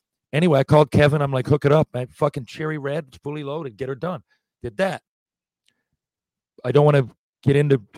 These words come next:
I don't know. Again, I don't care, but it's their business. But, you know, some things happen to the house, and I took care of that. Okay. Then I buy myself, I go out. I don't know shit about cars or anything. And Lanks bought a Viper, and he goes, "On second thought,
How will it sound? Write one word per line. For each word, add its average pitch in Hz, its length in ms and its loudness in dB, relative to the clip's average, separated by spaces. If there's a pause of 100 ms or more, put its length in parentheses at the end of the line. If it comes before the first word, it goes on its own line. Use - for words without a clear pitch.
(180)
I - 200 -10
don't 139 160 -2
know. 135 100 0
Again, 127 380 -4
I 131 80 0
don't 143 160 0
care, 143 240 0
but 139 100 -2
it's - 120 -10
their 131 160 0
business. 135 380 -4
But, 120 160 -6 (140)
you 131 80 -8
know, 127 200 0
some 139 260 -4
things 139 220 -8
happen 131 240 -2
to 127 60 -4
the 120 100 -4
house, 120 420 -10
and 113 120 -10
I 117 180 -10 (200)
took 120 160 -12
care 113 180 -12
of 104 60 -12
that. 104 200 -14 (300)
Okay. 120 200 -10 (400)
Then 135 120 -6
I 151 80 -2
buy 143 200 0
myself, 135 600 -8
I 110 40 -12
go 113 180 -6
out. 143 180 -4 (440)
I 127 80 -4
don't 139 100 -4
know 135 100 -6
shit 151 380 -6
about 131 220 0
cars 135 320 -2
or 139 80 -8
anything. 139 300 -10 (580)
And 120 340 -16
Lanks 139 360 -6
bought 135 200 0
a 131 40 -6
Viper, 180 560 -4
and 123 100 -4
he 123 60 -2
goes, 120 160 0
"On 120 100 -2
second 147 400 -10
thought, 117 340 -2